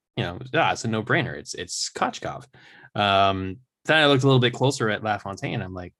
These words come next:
"Hold the phone. It's LaFontaine." And then I went back, and then I went back, and then I went back and back and back. Um, split,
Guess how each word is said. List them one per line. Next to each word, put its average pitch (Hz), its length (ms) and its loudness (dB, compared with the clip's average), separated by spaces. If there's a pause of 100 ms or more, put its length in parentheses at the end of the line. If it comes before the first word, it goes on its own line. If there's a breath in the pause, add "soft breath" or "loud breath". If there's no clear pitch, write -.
(220)
"Hold - 240 -2
the 269 80 -2
phone. 87 360 -8 (160)
It's 120 160 -2
LaFontaine." 123 680 0 (320)
And 131 100 6
then 135 80 8
I 131 80 6
went 120 140 6
back, 113 400 0
and 113 80 0
then 117 100 4
I 117 80 2
went 107 140 -2
back, 104 360 -2
and 117 100 -4
then 117 120 0
I 110 80 2
went 107 180 0
back 95 160 -2
and 101 80 -8
back 90 140 -4
and 101 80 -6
back. 117 260 2 (360 soft breath)
Um, 107 460 0 (920)
split, - 340 0